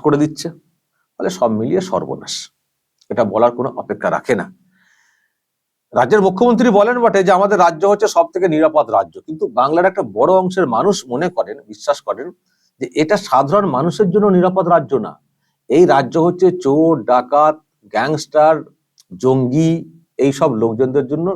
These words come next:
নিরাপদ রাজ্য, সাধারণ মানুষের জন্য নিরাপদ রাজ্য নয়।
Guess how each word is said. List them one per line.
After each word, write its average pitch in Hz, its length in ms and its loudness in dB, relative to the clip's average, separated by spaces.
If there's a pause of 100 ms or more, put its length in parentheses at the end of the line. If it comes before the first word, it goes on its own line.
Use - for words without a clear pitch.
(120)
নিরাপদ 110 340 -6 (460)
রাজ্য, 95 320 -2 (920)
সাধারণ 165 380 0
মানুষের 156 260 -4
জন্য 170 140 0
নিরাপদ 143 360 0
রাজ্য 131 220 0 (200)
নয়। 220 240 2